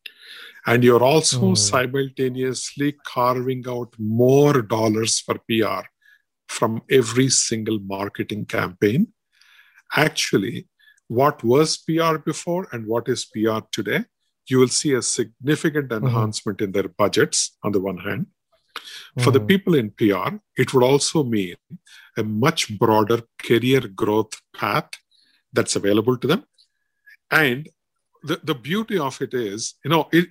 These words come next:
Speaker 1: it, this is actually, it works very well at so many levels for both the marketing people and the communications people. And if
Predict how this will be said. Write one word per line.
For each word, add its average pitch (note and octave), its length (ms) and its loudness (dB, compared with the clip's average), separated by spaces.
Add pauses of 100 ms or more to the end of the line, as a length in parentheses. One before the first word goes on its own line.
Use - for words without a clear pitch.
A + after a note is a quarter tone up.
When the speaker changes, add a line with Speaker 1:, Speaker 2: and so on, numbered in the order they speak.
Speaker 1:
it, F3 80 2 (140)
this F#3 200 2
is F3 100 -2
actually, F3+ 800 -4
it D3 160 -8
works F3 440 -2
very B2+ 440 0
well C3 180 -4
at G#2 100 -6
so - 220 -6
many A2+ 200 -2
levels F#2 460 -4 (380)
for B2+ 220 4
both C#3+ 240 4
the B2 80 0
marketing A#2 500 -2
people C3 400 -4
and C3 160 0
the C#3+ 80 -4
communications A2 760 -2
people. F#3 500 0 (760)
And D#3 400 2
if G3+ 200 2